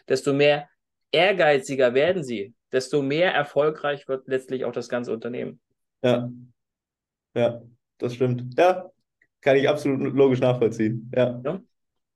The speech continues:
Speaker 1: Also wie gesagt, wenn du das selber schon weißt mit dem Vertrauen, hey, dann bist du schon ganz weit vorne.
Speaker 2: Ja. <laughs>
Speaker 1: Weil du, weil du weißt es, ne? Du weißt
Speaker 2: Ja.
Speaker 1: es, du kannst es dementsprechend anpassen, wenn du möchtest.
Speaker 2: Ja.
Speaker 1: Und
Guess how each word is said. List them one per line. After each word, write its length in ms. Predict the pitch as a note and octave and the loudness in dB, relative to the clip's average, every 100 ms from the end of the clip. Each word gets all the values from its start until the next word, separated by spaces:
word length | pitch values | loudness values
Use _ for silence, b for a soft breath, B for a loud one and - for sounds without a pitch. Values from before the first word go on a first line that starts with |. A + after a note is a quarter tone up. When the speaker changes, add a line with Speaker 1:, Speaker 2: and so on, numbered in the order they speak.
| _ _ _ _ _ | _ _ _ _ _
Speaker 1:
Also 180 | C#3+ C#3 | 2 2
wie 80 | C#3+ | 2
gesagt, 340 | D3 C#3+ - | 2 0 0
wenn 120 | C#3 | -4
du 40 | D3+ | 0
das 200 | D3 - | -2 2
selber 280 | D#3 F#3 | 2 2
schon 220 | E3 D#3+ C#3 | 0 0 0
weißt 380 | D#3 E3 B2+ | 0 -2 -6
mit 100 | C#3 | -8
dem 100 | C3 | -8
Vertrauen, 480 | B2+ B2+ - C3+ C#3 | -6 -8 -2 0 0
hey, 260 | A#2+ D3 - b b | -2 -4 -4 b b
dann 140 | - A#2 | -8 -6
bist 160 | E3 | -6
du 60 | E3 | -6
schon 140 | D#3 | -8
ganz 240 | C#3 D3 D3+ | -4 -4 0
weit 140 | C3+ | 0
vorne. 340 | C#3+ C#3+ G2 - _ _ _ _ | 0 -2 -4 -10 _ _ _ _
Speaker 2:
Ja. 160 | - C#3 | 0 2
<laughs> 520 | C3 - G#3+ A3 D3+ | 2 2 2 2 0
Speaker 1:
Weil 220 | - F#3+ | -2 -2
du, 120 | D3+ C#3+ | -4 -2
weil 120 | C#3 | -2
du 100 | D3 | 0
weißt 300 | D#3+ - - | 0 0 -4
es, 280 | G#2+ - - - | -8 -8 -20 -10
ne? 260 | C#3 B3+ - | -8 -8 -8
Du 120 | C3+ | -4
weißt 320 | A2+ C3 D3 | 2 4 4
Speaker 2:
Ja. 40 | F#3 | 2
Speaker 1:
es, 60 | - | -6
du 80 | C#3 | -8
kannst 280 | D#3 F#3+ | -6 -6
es 100 | E3 | -6
dementsprechend 720 | - E3 E3 D3+ - D3+ D3+ D3 B B B | -2 -2 -2 -4 -4 -4 -4 -10 B B B
anpassen, 640 | - C#3 F3 E3+ C#3+ - C3 | -6 -4 -4 -4 -4 -4 -2
wenn 180 | D3 E3 | -2 0
du 80 | |
möchtest. 600 | C3+ A#2+ A#2 - - - _ _ _ _ _ | -2 -4 -4 -12 -18 -20 _ _ _ _ _
Speaker 2:
Ja. 260 | C3+ C3 | 2 2
Speaker 1:
Und 460 | C3 - - _ - | -2 -10 -18 _ -20